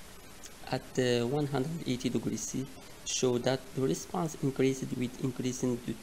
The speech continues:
two concentration. By studying the influence of the operating temperature and lavender and paraffin oil on the sensing property with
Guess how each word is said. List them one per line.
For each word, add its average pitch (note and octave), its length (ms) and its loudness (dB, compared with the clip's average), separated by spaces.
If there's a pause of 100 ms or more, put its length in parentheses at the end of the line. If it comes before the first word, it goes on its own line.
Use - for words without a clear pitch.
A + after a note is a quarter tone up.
(100)
two C3+ 200 6 (580)
concentration. A2+ 800 0 (600)
By G#3 220 6
studying E3+ 520 4
the - 180 4
influence C3+ 420 4
of C3+ 140 0
the B2+ 180 2
operating C3+ 640 2
temperature A#2+ 720 -2
and A#2 260 -2
lavender B2 400 2 (140)
and A2+ 340 -2
paraffin B2+ 400 0 (100)
oil A#2 200 2
on A#2 100 0
the A2+ 80 -2
sensing A#2+ 380 -4
property A2+ 580 -4 (400)
with B2 380 4